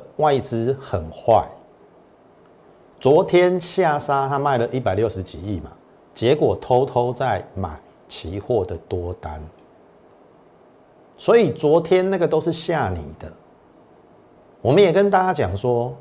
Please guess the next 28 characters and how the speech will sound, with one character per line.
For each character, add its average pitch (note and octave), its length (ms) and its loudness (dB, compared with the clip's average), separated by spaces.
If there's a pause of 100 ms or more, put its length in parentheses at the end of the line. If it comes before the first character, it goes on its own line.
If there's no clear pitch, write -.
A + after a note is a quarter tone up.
(100)
你 G#2 140 -4
操 C3+ 260 0
作 C#3 180 0
就 B2 120 0
平 G2 300 -8
常 F2+ 260 -6
心， F#2+ 260 -8 (400)
大 G3 180 4
涨 G#2 220 0
的 G#2+ 60 -2
时 G#2 260 -2
候 G#2+ 260 2 (460)
不 G#2+ 80 -2
要 A#2+ 120 2
太 A#2 160 -2
过 A2+ 140 0
乐 G#2 200 0
观。 F2+ 220 -6 (360)
我 A2 100 -2
的 C#3 80 4
意 F#3+ 100 4
思 E3 100 2
说， E3+ 100 2
不 E3 140 -2
要 A#2 100 6
去 A#2 120 0
追 G2 200 -4
高， F2 260 -8